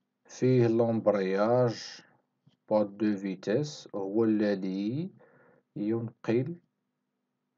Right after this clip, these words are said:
يتكلف بنقل الحركة من المحرك إلى العجلات، أوغو موتريس، العجلات المحركة للسيارة.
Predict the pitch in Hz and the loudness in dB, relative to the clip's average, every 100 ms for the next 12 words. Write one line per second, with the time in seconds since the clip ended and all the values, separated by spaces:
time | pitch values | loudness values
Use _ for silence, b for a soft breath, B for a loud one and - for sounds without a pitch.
0 | _ _ _ - - 107 - 104 120 110 | _ _ _ -16 -12 -10 -6 -2 -2 -2
1 | 104 107 127 127 107 - - 110 107 107 | -2 -2 -4 -2 -2 -2 -2 0 0 0
2 | 120 110 113 113 110 107 - 123 139 143 | -2 -2 -2 -4 -4 -6 -8 -8 -6 -8
3 | - - 117 139 165 - 131 123 113 120 | -8 -2 2 2 0 -4 -2 0 0 0
4 | 104 90 80 80 - - - _ - 120 | 0 -4 -6 -10 -10 -14 -20 _ -2 0
5 | 101 107 175 - B B B B B _ | 2 2 0 -2 B B B B B _
6 | 135 127 - - - - - - _ _ | -4 -4 -6 -14 -14 -14 -18 -20 _ _
7 | _ - 95 92 98 98 117 123 131 123 | _ -12 -6 -4 -2 -2 0 -2 -4 -6
8 | - 110 107 - 131 123 - - 98 - | -6 -6 -6 -4 -6 -6 -10 -10 -8 -8
9 | - | -12